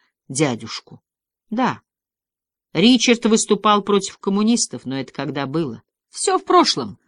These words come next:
Разве враг твоего врага не твой друг? Я же ковыляла по жизни, не как обычно,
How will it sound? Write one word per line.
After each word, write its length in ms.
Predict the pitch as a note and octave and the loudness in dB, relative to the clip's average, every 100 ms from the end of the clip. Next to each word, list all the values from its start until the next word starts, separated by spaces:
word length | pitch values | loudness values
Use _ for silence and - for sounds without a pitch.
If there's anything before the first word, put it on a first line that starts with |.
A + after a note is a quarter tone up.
| _ _ _ _ | _ _ _ _
Разве 340 | B3+ D4 B3+ | 0 2 2
враг 260 | D4 D4 C4+ | 4 2 0
твоего 320 | - D4+ A#3+ | 0 4 4
врага 340 | E3 F3 E3+ D#3+ | 4 2 2 2
не 120 | F3+ | 0
твой 240 | G#3 G3+ | 2 2
друг? 420 | G3 B3+ F#4 - _ _ _ _ _ _ _ _ _ - | 4 2 0 -8 _ _ _ _ _ _ _ _ _ -4
Я 240 | C#3+ E3+ | 0 0
же 100 | G#3+ | 0
ковыляла 500 | - C#3+ B2 B2 C3+ | -4 -6 -4 -4 -4
по 180 | C3+ C3+ | -6 -6
жизни, 460 | B2 C3+ B2+ C3 B2+ - - | -6 -8 -8 -8 -10 -20 -4
не 100 | G#3+ | -4
как 240 | A3 A3 | -2 -4
обычно, 580 | G#3 G3+ A3 - - F3+ | -4 -2 -2 -2 -8 -12